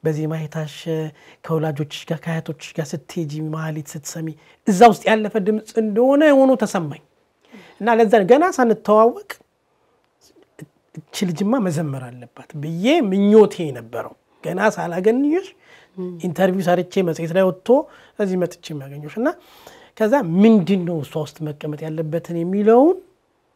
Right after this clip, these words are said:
Speaker 1: የጸለሽው ጸሎት ነው የረዳኝ የሚመስለኝ። አንቺ እግዚአብሔር ማመስገን ትፈልጊያለሽ፣ መዘመር ትፈልጊያለሽ፣ ንስሐ መግባት ትፈልጊያለሽ። ያ ነገር ያገዘኝ ይመስለኛል። እኔ መዝሙር የምጽፈው
Speaker 2: ም።
Speaker 1: መዝሙሩን እንድጽፍላቸው በጸለዩት ጸሎት፣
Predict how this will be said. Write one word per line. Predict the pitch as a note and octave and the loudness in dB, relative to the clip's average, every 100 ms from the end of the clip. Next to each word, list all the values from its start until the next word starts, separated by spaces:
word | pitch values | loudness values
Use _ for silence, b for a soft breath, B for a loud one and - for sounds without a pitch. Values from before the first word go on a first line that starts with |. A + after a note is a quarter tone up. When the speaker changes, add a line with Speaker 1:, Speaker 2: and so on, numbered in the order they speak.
| - | 0
Speaker 1:
የጸለሽው | F#3+ G#3+ A#3 G#3+ G3+ - A#3 | 4 6 6 6 2 0 -2
ጸሎት | A#3 G#3 A3 C4 - | 0 4 4 2 -4
ነው | G3 F#3+ | -2 2
የረዳኝ | F3+ F3 C#3+ D3+ C#3+ | 4 2 0 -4 -6
የሚመስለኝ። | C3+ B2+ B2 C3 A#2 A2+ _ _ _ | -6 -10 -14 -18 -20 -20 _ _ _
አንቺ | - D3+ D3+ C4 F4 b b | -8 -6 0 0 -2 b b
እግዚአብሔር | F3+ F3 F3 | 0 2 2
ማመስገን | E3+ G3 A3 G3+ A#3+ | 4 6 6 6 2
ትፈልጊያለሽ፣ | - A3+ G3+ F#3+ F#3+ E3+ - B F3+ B B | 2 0 2 0 -2 -4 -14 B -20 B B
መዘመር | G#3 G3 G#3+ A3 G#3+ | 6 8 8 6 2
ትፈልጊያለሽ፣ | E3 G3 F3 F3 E3+ - | -4 -6 -4 -4 -4 -6
ንስሐ | F#3 - G3 G#3 | -8 -6 0 2
መግባት | G#3+ F#3+ F3+ | 2 0 -4
ትፈልጊያለሽ። | - - E3 D#3 D3+ D#3+ F#3 - b b b b | -8 -10 -8 -8 -12 -16 -18 -20 b b b b
ያ | F3 G#3 A#3+ | 2 6 8
ነገር | B3+ D#4+ D4 | 8 6 6
ያገዘኝ | G#3 G3+ D#3 F3+ E3 D#3+ | 6 4 2 2 2 -2
ይመስለኛል። | C3 B2+ C#3 C3+ | -4 -8 -12 -6
እኔ | E3+ | -2
መዝሙር | F3 F3 G3 G3 | 0 0 0 0
የምጽፈው | G#3 G#3+ - E4+ - | -2 -2 -2 -4 -4
Speaker 2:
ም። | G3 F3 E3 D#3+ D#3+ b _ | -6 -6 -6 -12 -18 b _
Speaker 1:
መዝሙሩን | F3 F#3+ F#3+ G3+ G#3 F#3+ | -2 0 2 2 2 2
እንድጽፍላቸው | F3+ F3 F3 F3+ F3+ F#3 - D3+ | 0 -2 -6 -8 -6 -4 -4 -4
በጸለዩት | D3+ - D#3+ D#3 D#3 D#3 | -6 -4 -6 -4 -8 -10
ጸሎት፣ | - D3+ D3 | -8 -6 -6